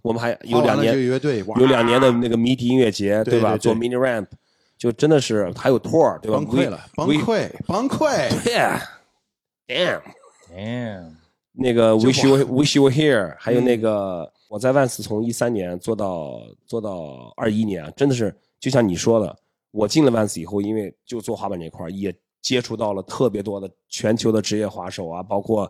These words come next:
Speaker 1: 呃，Steve Cabler 这个，我操，时隔二十多年，
Speaker 2: 对。
Speaker 1: 我就又见到，在美国见到他，等等这些东西。
Speaker 2: 对。
Speaker 1: 其实这，这些，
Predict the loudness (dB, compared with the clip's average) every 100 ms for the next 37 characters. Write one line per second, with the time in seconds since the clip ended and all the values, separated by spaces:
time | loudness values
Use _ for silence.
0 | _ _ _ _ _ _ -20 -20 -20 -20
1 | _ -12 -2 0 2 2 2 2 2 0
2 | -2 -2 -6 -8 -8 -6 -6 -4 -2 -2
3 | -2 -4 -4 -8 -10 -14 -16 -12 -10 -6
4 | -6 -4 -2 0 0 2 0 0 -2 -2
5 | -2 -4 -10 0 2 2 -2 -10 -12 -12
6 | -10 -10 -6 -4 -4 -6 _ _ _ _
7 | -2 0 0 -4 _ 0 0 2 0